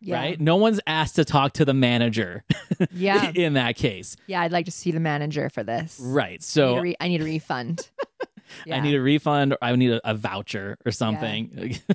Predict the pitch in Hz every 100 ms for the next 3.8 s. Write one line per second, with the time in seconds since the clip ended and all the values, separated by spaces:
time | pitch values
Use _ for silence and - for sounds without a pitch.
0 | - 170 _ 208 202 185 160 156 143 165
1 | 185 - - 175 165 180 208 214 214 -
2 | 175 226 139 135 151 - _ _ _ _
3 | _ 127 151 147 - 202 156 156